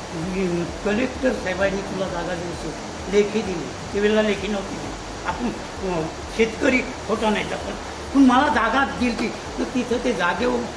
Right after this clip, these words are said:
डीबी पाटलाचा यांचा, यांचे सगळे पोलिटिशियनचा व्हिडिओ आहे. तर त्यावेळेला संदीपान साहेब होतं, त्याच्यावर, अं, एक, अं, दुसरं जे व्यवस्थित मला त्यांच्याच मार्फत मी, म्हणजे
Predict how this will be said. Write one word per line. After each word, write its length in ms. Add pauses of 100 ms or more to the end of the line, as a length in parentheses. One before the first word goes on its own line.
(240)
डीबी 200
पाटलाचा 540
यांचा, 260
यांचे 460
सगळे 360
पोलिटिशियनचा 720 (380)
व्हिडिओ 240
आहे. 140 (540)
तर 40
त्यावेळेला 400
संदीपान 480
साहेब 300
होतं, 240 (480)
त्याच्यावर, 300 (320)
अं, 580
एक, 80
अं, 1000 (260)
दुसरं 280
जे 160 (520)
व्यवस्थित 380 (160)
मला 300
त्यांच्याच 360
मार्फत 300 (380)
मी, 80 (320)
म्हणजे 260